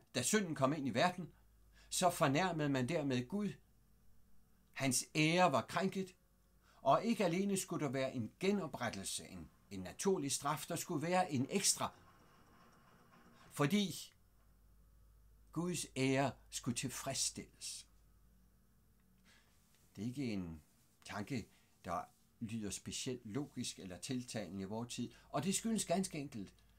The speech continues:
at den er taget fra middelalderlig retssystem.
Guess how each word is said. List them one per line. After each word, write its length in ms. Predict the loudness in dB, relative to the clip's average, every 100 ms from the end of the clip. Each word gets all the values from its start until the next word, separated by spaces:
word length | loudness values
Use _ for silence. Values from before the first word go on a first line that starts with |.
| -14 -4
at 120 | -2
den 140 | 2 0
er 60 |
taget 420 | 0 0 2 2
fra 300 | 0 -4 -4 -4 -2
middelalderlig 840 | 0 0 -2 -2 -2 0 -2 -4 -10
retssystem. 1600 | -4 0 0 -2 -8 _ _ _ _ _ -6 -2 0 0 -4 -6